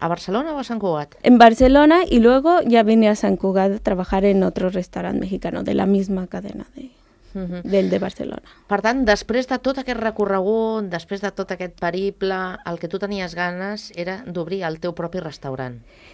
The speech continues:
Speaker 2: Sí tenía ganas, pero lo veía como en un futuro bastante lejano y de repente me tomé un tiempo porque trabajaba desde que llegué a, mm,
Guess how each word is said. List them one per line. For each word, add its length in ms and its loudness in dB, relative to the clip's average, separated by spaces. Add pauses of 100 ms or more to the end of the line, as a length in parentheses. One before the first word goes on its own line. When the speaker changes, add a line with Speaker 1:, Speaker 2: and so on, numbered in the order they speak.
(200)
Speaker 2:
Sí 180 6
tenía 400 8
ganas, 540 6
pero 580 6
lo 220 2
veía 300 2
como 240 6
en 140 2
un 120 -2
futuro 720 4
bastante 720 0
lejano 640 -4
y 720 0
de 140 -2
repente 400 -2
me 120 2
tomé 300 0
un 200 0
tiempo 480 2 (160)
porque 520 -4 (520)
trabajaba 680 2
desde 320 2
que 120 -6
llegué 260 0
a, 140 -2
mm, 540 -2